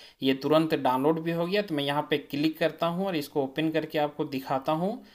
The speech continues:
तो देख सकते हैं दोस्तों, ये ओपन हो गया है और मेरा यहाँ पे सर्टिफिकेट सक्सेसफुली डाउनलोड हो गया है और खुल भी गया है दोस्तों।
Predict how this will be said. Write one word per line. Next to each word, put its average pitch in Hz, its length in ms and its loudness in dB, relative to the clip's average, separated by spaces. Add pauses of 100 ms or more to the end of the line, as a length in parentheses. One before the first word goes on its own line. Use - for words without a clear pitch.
(380)
तो 135 80 0
देख - 180 4
सकते 202 260 -2
हैं 202 60 -2
दोस्तों, 208 280 0
ये 175 160 0
ओपन 175 360 2
हो 175 160 -2
गया 175 200 0
है 208 220 0
और 175 100 0
मेरा 143 220 2
यहाँ 156 260 2
पे 160 120 -2
सर्टिफिकेट 156 640 -2
सक्सेसफुली 147 720 -2
डाउनलोड 135 460 0
हो 160 120 0
गया 175 200 -2
है 180 60 0
और 170 120 -4
खुल 151 260 0
भी 165 140 -2
गया 175 200 -2
है 170 100 -4
दोस्तों। 220 440 -2